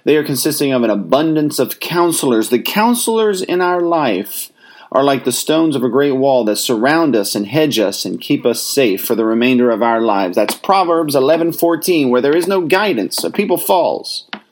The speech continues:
But in an abundance of counselors, there is safety." Great words here. And, and, and there's honestly quite a bit here.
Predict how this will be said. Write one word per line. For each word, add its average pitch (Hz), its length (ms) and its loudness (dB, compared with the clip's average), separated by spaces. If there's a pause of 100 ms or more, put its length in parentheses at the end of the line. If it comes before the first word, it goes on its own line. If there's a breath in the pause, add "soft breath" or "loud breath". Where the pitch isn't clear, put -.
(380 loud breath)
But 127 160 2
in 170 160 2
an 156 80 2
abundance 202 640 2
of 175 100 -4
counselors, 117 720 -2
there 120 280 -2
is 120 160 -4
safety." - 520 -6
Great 147 320 0
words 143 460 -2
here. 92 300 -6 (500 loud breath)
And, 151 200 2
and, 170 240 2
and 143 300 0
there's 127 280 0
honestly 123 480 0
quite 120 280 0
a 95 40 -2
bit 110 220 2
here. 101 300 -2